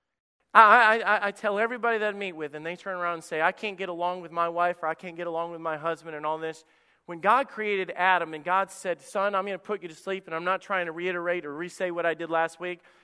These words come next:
You know why God didn't bring Adam into this thing and said, "Son, we're gonna make a woman, and I think we're gonna make a perfect team, and what do, what do you have to offer, and what do you got in mind?" God knew that if we had our way,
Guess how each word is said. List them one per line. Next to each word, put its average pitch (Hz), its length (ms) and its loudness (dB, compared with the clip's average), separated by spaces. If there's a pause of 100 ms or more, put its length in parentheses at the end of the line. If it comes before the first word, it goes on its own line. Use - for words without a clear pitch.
(140)
You 247 80 -4
know 311 80 4
why 294 160 6
God 220 300 8
didn't 226 260 0
bring 202 200 -4
Adam 196 340 6
into 202 180 -4
this 196 180 -4
thing 208 200 -4
and 185 100 -6
said, 185 160 -8
"Son, 254 400 2 (320)
we're 302 160 2
gonna 226 160 2
make 240 240 4
a 190 60 -4
woman, 180 380 0
and 151 80 2
I 220 80 4
think 226 200 0
we're 214 140 2
gonna 185 180 0 (100)
make 185 220 2
a 165 60 -4
perfect 190 420 -2
team, 220 300 2
and 156 100 -2
what 233 140 2
do, 240 80 -4
what 226 140 4
do 254 40 -2
you 220 160 0 (300)
have 240 240 6
to 214 60 8
offer, 208 360 10
and 170 80 -2
what 214 80 4
do 233 80 0
you 226 80 -4
got 214 160 6
in 190 80 -8
mind?" 196 300 2 (280)
God 254 300 8
knew 240 320 0
that 196 140 2
if 165 120 -8
we 269 140 -4
had 240 300 4
our 208 180 6
way, 220 380 0